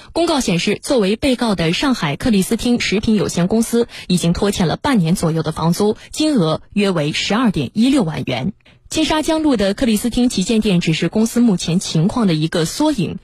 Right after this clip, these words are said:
克里斯汀旗下所有门店自二零二二年十二月起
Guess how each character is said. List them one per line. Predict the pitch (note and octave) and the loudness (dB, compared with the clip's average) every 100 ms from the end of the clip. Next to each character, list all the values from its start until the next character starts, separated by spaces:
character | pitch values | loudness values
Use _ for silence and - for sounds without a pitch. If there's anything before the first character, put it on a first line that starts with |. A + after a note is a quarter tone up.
| - - | -16 -8
克 | - | -2
里 | D4+ C4+ | 0 0
斯 | C4+ | -2
汀 | D#4 D4+ | -2 -2
旗 | - G3 | 0 -2
下 | B3 G#3 | 0 -2
所 | F#3 E3+ F#3 | -2 0 2
有 | C#4+ | 2
门 | E3 D#3 | 0 -2
店 | G3+ F#3+ | -2 -2
自 | - F#3 E3 | -2 -2 -2
二 | G3+ | 0
零 | F3 E3 | 0 0
二 | G3+ | 2
二 | |
年 | E3 D3+ | 2 2
十 | F#3 G#3+ | 0 0
二 | C#4+ | 0
月 | G#3 D#3+ | 2 0
起 | - C#3+ | -2 -6